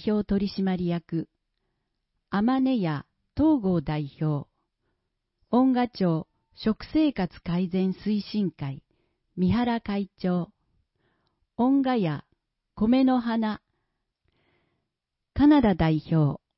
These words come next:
音楽庁青年部活性協議会白木会長の写真が掲載されています。また、音楽庁特産品を使用した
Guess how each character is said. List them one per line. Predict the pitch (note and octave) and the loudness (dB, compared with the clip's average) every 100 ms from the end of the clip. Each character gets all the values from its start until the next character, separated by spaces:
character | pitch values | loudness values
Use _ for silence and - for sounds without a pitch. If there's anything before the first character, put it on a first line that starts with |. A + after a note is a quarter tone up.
| _ _ _ _ _ _ _ _ _ _ _ _ - | _ _ _ _ _ _ _ _ _ _ _ _ 0
音 | C4 | 4
楽 | C#4+ C#4 - | 6 4 2
庁 | F#3+ E3+ D#3 - | 2 2 0 2
青 | C4 C#4 | 4 6
年 | C4+ A#3+ E3+ | 6 4 2
部 | D#3 - - _ _ _ _ | -2 -4 -10 _ _ _ _
活 | F#3+ F#3+ - | -2 -2 0
性 | D4 D4 | 2 2
協 | C#4 C#4 | 4 4
議 | B3+ C4+ | 4 0
会 | - D3+ C#3+ - _ _ _ _ | -2 -2 -4 -8 _ _ _ _
白 | - D4 E4 | -4 0 0
木 | - - | -2 -8
会 | - E3+ E3 | -2 -2 -2
長 | - D#3+ | -2 0
の | D3+ D#3 - _ _ | 0 -2 -6 _ _
写 | - E3+ | -6 -6
真 | - A#3+ A#3 | 0 0 2
が | A3 - - | -2 -6 -6
掲 | F3+ F3+ | -4 -2
載 | F3+ F3 | -2 -2
さ | E3 | -2
れ | E3 | -4
て | - | -2
い | D#3+ | -2
ま | D3+ D#3 | -2 -2
す。 | - - _ _ _ _ _ _ _ _ _ | -4 -14 _ _ _ _ _ _ _ _ _
ま | G3 G3+ | -6 -4
た、 | A3+ A3+ - _ _ _ _ _ _ | -4 -6 -8 _ _ _ _ _ _
音 | A#3+ C4+ | 2 4
楽 | C#4 C4+ | 4 2
庁 | G3+ G3 | 2 2
特 | F#3+ F#3 | 2 -2
産 | - B3+ C4 | 0 2 2
品 | B3 B3+ B3 | 2 2 4
を | B3 | 2
使 | - G#3+ | -2 2
用 | G#3+ A3 | 2 2
し | A3 - | 0 -4
た | G3+ G3+ | -4 -4